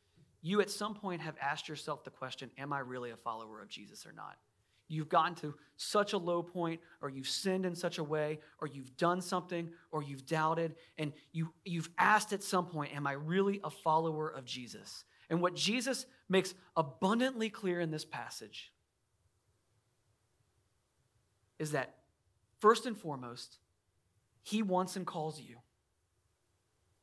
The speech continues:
And to those whom he calls and are truly his sheep, you will display over the course of your life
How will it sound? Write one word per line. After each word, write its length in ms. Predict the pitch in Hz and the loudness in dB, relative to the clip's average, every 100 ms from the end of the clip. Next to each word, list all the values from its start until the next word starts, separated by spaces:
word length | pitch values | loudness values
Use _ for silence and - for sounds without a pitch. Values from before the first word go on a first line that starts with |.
| _ _ _ | _ _ _
And 200 | 165 170 165 _ _ _ _ _ _ | -2 -2 -4 _ _ _ _ _ _
to 140 | - 196 | 0 0
those 540 | 151 180 214 247 240 | 4 8 8 8 2
whom 240 | - 214 | -4 -4
he 160 | 180 196 | -4 -6
calls 680 | 196 165 117 - - - - _ _ _ _ _ _ _ | -6 -6 -8 -10 -14 -14 -16 _ _ _ _ _ _ _
and 100 | 165 | 2
are 80 | 160 | 4
truly 460 | 151 - 208 226 226 | 4 0 0 0 -2
his 160 | 208 | -2
sheep, 360 | 208 - 135 107 _ _ _ _ _ _ _ _ _ _ _ _ _ _ _ _ - | -2 -2 -6 -14 _ _ _ _ _ _ _ _ _ _ _ _ _ _ _ _ -6
you 160 | 165 208 | 2 4
will 140 | 262 | 6
display 640 | 262 214 - - 214 214 180 | 6 4 2 4 6 8 6
over 200 | 160 160 | 2 0
the 100 | 156 | -4
course 340 | - 175 175 | -4 -4 -2
of 100 | 180 | -4
your 100 | 170 | -2
life 340 | 151 127 123 | -2 -4 -6